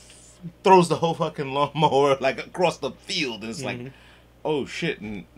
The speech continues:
Speaker 1: you know, the wheels are spinning, he stops the wheels, he's, like,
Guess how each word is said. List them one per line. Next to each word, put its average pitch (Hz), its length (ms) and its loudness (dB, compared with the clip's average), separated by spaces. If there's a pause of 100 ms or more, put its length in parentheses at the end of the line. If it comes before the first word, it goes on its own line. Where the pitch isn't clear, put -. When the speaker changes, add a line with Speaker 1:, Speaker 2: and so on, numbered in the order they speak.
Speaker 1:
you 120 120 -10
know, 92 80 -10
the 90 80 -8
wheels 117 280 -8
are 113 40 -16
spinning, 117 320 -8
he 101 140 -14 (1000)
stops - 420 -4
the 127 100 -8
wheels, 131 500 -6
he's, 110 200 -16
like, 104 240 -12